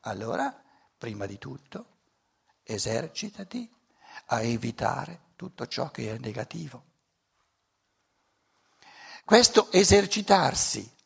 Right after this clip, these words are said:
a evitare tutto ciò che è negativo per l'uomo lo può fare ognuno. Ma non serve nulla partire sparati e pensare, "Sì, ma io lo so, eh, ciò che è negativo lo evito." Non è vero. Cos'è che è negativo? L'abbiamo detto.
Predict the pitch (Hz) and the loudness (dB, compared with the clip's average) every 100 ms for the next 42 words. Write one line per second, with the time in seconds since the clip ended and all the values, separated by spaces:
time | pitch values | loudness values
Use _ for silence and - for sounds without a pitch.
0 | - 160 160 175 233 208 208 196 175 120 | 4 6 6 8 6 6 4 6 6 4
1 | 110 - 226 202 - 240 226 180 160 175 | -2 -2 0 4 6 4 6 6 8 8
2 | 180 170 202 170 135 147 143 135 101 104 | 6 6 2 0 0 0 0 0 -2 0
3 | 160 302 - 120 139 131 196 226 147 156 | -2 -2 -6 -8 -8 -6 -6 -4 -4 -2
4 | 196 101 95 _ _ _ _ _ _ _ | -4 -4 -14 _ _ _ _ _ _ _
5 | _ _ _ _ _ _ _ _ - 180 | _ _ _ _ _ _ _ _ -4 6
6 | 196 214 - 277 269 220 285 247 170 - | 8 8 10 10 10 8 8 8 8 6
7 | - - _ _ _ _ _ _ _ _ | -12 -20 _ _ _ _ _ _ _ _
8 | _ _ _ _ - 175 175 226 226 180 | _ _ _ _ 2 2 4 2 4 4
9 | 160 - 175 196 220 220 208 190 185 185 | 2 4 6 8 8 6 2 4 4 6
10 | 185 - 185 180 165 120 - 165 123 170 | 4 8 6 6 2 -2 0 0 2 2
11 | 143 139 175 - - - 160 143 156 147 | 2 2 2 0 -6 -4 -2 0 0 0
12 | 143 139 139 151 135 131 113 107 107 135 | 0 -2 0 0 2 0 0 -8 -6 -4
13 | 165 175 151 92 - 180 240 262 156 131 | 0 0 0 -4 -2 0 2 2 0 -2
14 | 120 117 110 92 101 123 156 175 190 165 | -4 -6 -8 -8 -4 -2 2 4 4 2
15 | 117 95 | -8 -10